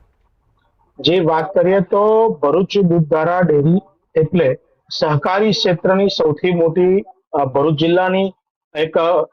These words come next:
સંસ્થા કહી શકાય, જે ભરૂચ દૂધધારા ડેરી છે. વર્ષોથી, છેલ્લા અઢાર વર્ષથી અહીં ઘનશ્યામભાઈ પટેલ જે ચેરમેન તરીકે પોતાનું પદ, અ, સંભાળી રહ્યા છે. ત્યારે આ સમગ્ર બાબત ભરૂચ જિલ્લાના,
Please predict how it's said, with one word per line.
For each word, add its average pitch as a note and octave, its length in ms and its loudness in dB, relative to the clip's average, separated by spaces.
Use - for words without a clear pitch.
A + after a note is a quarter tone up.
સંસ્થા E3 500 -4
કહી G3 180 0
શકાય, F3+ 420 0
જે F3 140 0
ભરૂચ D#3 300 0
દૂધધારા D#3 600 0
ડેરી C#3+ 300 0
છે. F3 240 -2
વર્ષોથી, F3+ 580 2
છેલ્લા F3+ 220 0
અઢાર D3+ 240 0
વર્ષથી F#3+ 680 2
અહીં E3 160 0
ઘનશ્યામભાઈ F3 680 0
પટેલ D3 360 0
જે E3 120 2
ચેરમેન E3+ 480 0
તરીકે F3+ 460 0
પોતાનું E3+ 500 -2
પદ, D3+ 240 -2
અ, C#3 160 2
સંભાળી D3 400 -2
રહ્યા F3+ 240 2
છે. A3 240 0
ત્યારે A#3+ 560 2
આ C4 260 -4
સમગ્ર G#3+ 580 0
બાબત A3+ 520 0
ભરૂચ E3 380 0
જિલ્લાના, A3 600 0